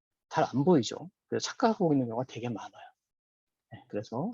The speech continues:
이걸 한번, 어, 여기서는 언급만 해드리고, 네, 상세히는 저의 강좌를 들으셨으면 좋겠습니다. 네, 감사드리고요.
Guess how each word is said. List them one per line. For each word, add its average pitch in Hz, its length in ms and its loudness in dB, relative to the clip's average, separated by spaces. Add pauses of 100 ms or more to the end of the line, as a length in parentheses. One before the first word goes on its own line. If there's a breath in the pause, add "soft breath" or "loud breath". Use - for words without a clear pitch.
(100)
이걸 156 460 -8
한번, 127 480 -6 (800)
어, - 320 -14 (140)
여기서는 110 340 -4
언급만 127 420 -2
해드리고, 156 640 -4 (300)
네, - 100 -18
상세히는 160 840 0 (760)
저의 104 260 -4
강좌를 113 580 -6 (100)
들으셨으면 - 520 -14
좋겠습니다. - 640 -18 (280)
네, - 140 -20
감사드리고요. 120 880 -4